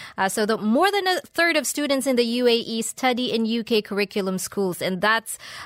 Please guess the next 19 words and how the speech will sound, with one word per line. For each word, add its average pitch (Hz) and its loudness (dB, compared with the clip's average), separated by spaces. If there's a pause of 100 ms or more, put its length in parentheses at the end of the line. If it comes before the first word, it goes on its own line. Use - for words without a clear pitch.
uh, 202 4
based 208 0
on 202 0
data 214 2
released 190 -2
by 185 0
the 185 -4
K 185 -2
H 175 -4
D 180 -2
A. 170 0
So 175 -2
it 196 -2
is 233 2
the 220 0
most 202 0
popular 208 0
education 175 -4
system 180 -6